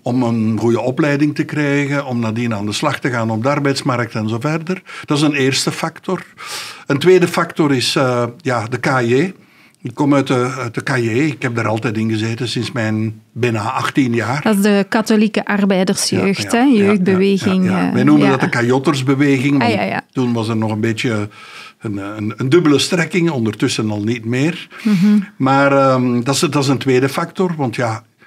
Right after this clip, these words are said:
Speaker 1: je komt met heel veel jongeren in contact, maar vooral jongeren die gaan werken. Niet uitsluitend, maar toch veel jongeren die al aan de slag zijn op hun achttien, negentien, twintig jaar. Die gaan werken in fabrieken,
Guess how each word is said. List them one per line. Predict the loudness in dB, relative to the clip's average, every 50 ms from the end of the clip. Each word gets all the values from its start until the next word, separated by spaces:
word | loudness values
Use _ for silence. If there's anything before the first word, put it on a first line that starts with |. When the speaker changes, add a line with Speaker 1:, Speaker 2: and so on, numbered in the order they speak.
| _ _
Speaker 1:
je | -6 -4
komt | -2 0 2
met | 2 4
heel | 4 6 4 4
veel | 4 4 2 2
jongeren | 2 2 2 4 2 2 0 0
in | -2 -2 -2
contact, | -2 -4 -4 -2 -4 -2 -2
maar | -2 0
vooral | 0 0 0 2 4 4
jongeren | 4 4 4 2 2 2
die | 0 0 0
gaan | 0 0 0 0
werken. | 0 0 0 -2 -6 -10 -12 -14 _ _ _ _
Niet | 0 0 0 -2 -4 -4
uitsluitend, | -4 -4 -2 -2 -2 -2 -2 -4 -6 -6 -8 -10 -10 -8 -8
maar | -8 -4 -4
toch | -4 -4 -2
veel | 0 0 0 0
jongeren | 0 0 0 0 0 0 -2 -4 -6 -10 -18 -18 -18 -20 -20 -20 -20 _ _
die | 0 2
al | 2 2
aan | 2 2
de | 0 -2
slag | -2 -2 -4 -4 -4
zijn | -4 -4 -2 -2 -2
op | -4 -4
hun | -4 -4 -4
achttien, | -4 -6 -8 -6 -4 -4 -2
negentien, | -2 0 -2 -2 -2 -2 -2 -2
twintig | -2 -4 -4 -2 -2 -4 -4
jaar. | -6 -8 -10 -10 -12 -10 -8
Die | -6 -6
gaan | -4 -4 -6
werken | -6 -8 -10 -8 -6 -6
in | -6 -6
fabrieken, | -6 -6 -8 -6 -8 -10 -10 -10 -12 -12